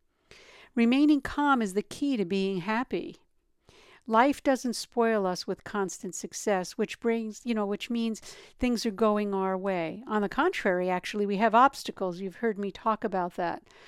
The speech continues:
There's often more pain than pleasure. Why? Because we're always looking outside of ourselves for that sense of happiness and stillness.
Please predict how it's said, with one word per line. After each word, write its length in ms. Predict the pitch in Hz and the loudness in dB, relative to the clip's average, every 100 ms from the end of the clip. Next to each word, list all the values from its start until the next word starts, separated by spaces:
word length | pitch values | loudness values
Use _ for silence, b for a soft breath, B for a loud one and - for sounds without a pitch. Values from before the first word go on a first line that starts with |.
| B B | B B
There's 180 | 233 208 | 0 6
often 420 | 277 277 247 220 | 6 6 4 2
more 360 | 208 233 240 220 | 2 4 4 2
pain 480 | - 262 240 220 | 0 -2 0 0
than 140 | 196 185 | 0 0
pleasure. 560 | - 233 214 180 170 - b b | 4 6 6 0 -6 -8 b b
Why? 400 | 190 185 196 214 | 2 6 8 6
Because 320 | 202 - 202 | 4 0 0
we're 160 | 185 190 | 2 4
always 240 | 202 190 | 4 4
looking 320 | 196 196 208 196 | 0 -2 0 2
outside 560 | 185 - - 226 240 | 2 0 4 6 6
of 100 | 196 | 4
ourselves 480 | 190 175 - 180 180 | 0 -2 -2 -2 -2
for 160 | - 185 | -4 -2
that 340 | 180 180 180 B B B B _ _ _ | 2 2 0 B B B B _ _ _
sense 600 | - - - 233 214 - | -6 -2 0 2 2 0
of 140 | 196 - | -4 -2
happiness 640 | 220 208 214 185 185 - | 0 0 0 -2 -2 -4
and 140 | 185 | -6
stillness. 800 | - - 214 190 185 151 - - | -6 -2 0 2 0 -4 -12 -16